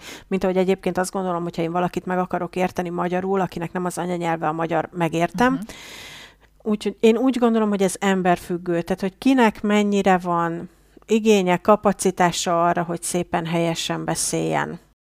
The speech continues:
Speaker 2: Ez érdekes, hogy te az emberi oldalról közelíted meg. Az
Speaker 1: Mhm.
Speaker 2: én tapasztalataim azt mutatják, hogy nagyon sokszor tanárfüggő.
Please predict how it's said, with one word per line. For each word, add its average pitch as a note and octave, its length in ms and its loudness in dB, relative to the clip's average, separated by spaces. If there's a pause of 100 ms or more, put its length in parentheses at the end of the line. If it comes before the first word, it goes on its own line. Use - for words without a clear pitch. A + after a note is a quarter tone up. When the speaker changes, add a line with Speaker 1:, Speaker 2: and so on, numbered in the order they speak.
(320)
Speaker 2:
Ez G#3 140 -8
érdekes, - 720 -10 (120)
hogy D#3 180 -18
te E3 160 -10
az E3 100 -12 (160)
emberi G#3+ 480 2
oldalról F#3 400 0
közelíted F3 540 -8
meg. G#3 200 -6 (400)
Az A3+ 100 -2
Speaker 1:
Mhm. C#4+ 200 2
Speaker 2:
én D#4+ 240 6
tapasztalataim F3+ 920 0
azt B3+ 240 -8
mutatják, F3+ 680 -10
hogy E3 200 -10 (120)
nagyon A3 300 -2
sokszor - 400 -14 (100)
tanárfüggő. F#2+ 1040 -12